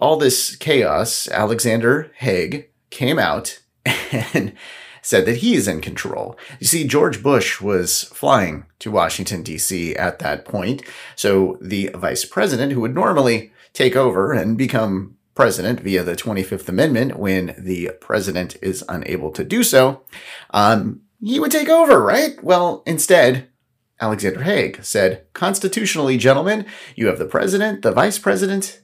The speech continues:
and then the secretary of state in that order." And, uh, he kinda got that wrong. <laughs> Now, a lot of people say that, yes,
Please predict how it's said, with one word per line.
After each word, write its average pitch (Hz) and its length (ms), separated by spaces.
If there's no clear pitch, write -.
and 135 140
then 139 80
the 139 80
secretary 120 540
of 92 100
state 80 380
in 131 160
that 113 180
order." 92 340
And, 120 260
uh, 117 440
he 139 340
kinda 151 220
got 117 180
that - 220
wrong. 80 400
<laughs> 131 380
Now, 165 160
a 131 40
lot 156 160
of - 60
people 143 220
say 107 240
that, 98 180
yes, 90 500